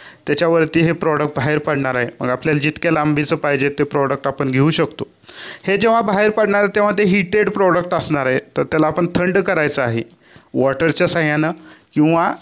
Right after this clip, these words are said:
एअर ब्लो करून त्याला थंड करायचं आहे. तर अशा पद्धतीने हे plastic extrusion होतं. Extrusion म्हणजेच काय की डायच्या ओपनिंगमधून हे जे, अ, heat झालेलं plastic आहे ते heated ओरिफिसमधनं किंवा डायमधून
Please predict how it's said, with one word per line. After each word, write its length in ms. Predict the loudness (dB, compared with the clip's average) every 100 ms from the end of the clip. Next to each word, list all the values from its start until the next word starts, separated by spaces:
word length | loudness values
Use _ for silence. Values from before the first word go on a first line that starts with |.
| -2
एअर 220 | 0 2
ब्लो 300 | 2 2 2
करून 280 | 2 2 2
त्याला 240 | 0 0 0
थंड 260 | -2 -2 -2
करायचं 440 | 0 0 0 -2
आहे. 220 | -2 -4 -10 _ _ _ -20 -20 _ -4
तर 80 |
अशा 220 | -2 0 0
पद्धतीने 540 | 0 0 0 2 2
हे 120 | 2
plastic 540 | 0 0 0 -2 -2 -2
extrusion 500 | -2 -2 -2 0 -2
होतं. 220 | -2 -6 -4
Extrusion 560 | -4 -2 0 2 2 2
म्हणजेच 360 | 2 2 0
काय 240 | 0 0 0
की 260 | 2 0 0 -6 -18 -10
डायच्या 460 | -2 0 0 0
ओपनिंगमधून 920 | 2 2 2 2 2 2 0 2 0 -2 -8 -20 -18 -4
हे 120 | -2
जे, 320 | 0 2 2 -2 -10 _ _
अ, 220 | -2 0 0
heat 240 | 0 0
झालेलं 380 | 0 0 2 0
plastic 540 | 0 0 0 -2 -4 -2
आहे 260 | 0 0 -2 -10 -20 -20 _
ते 340 | 0 2 0 -4 -6
heated 340 | -4 0 2
ओरिफिसमधनं 720 | 4 2 2 -2 0 0 0
किंवा 180 | 2 0
डायमधून 720 | 0 -2 0 0 0 0 -2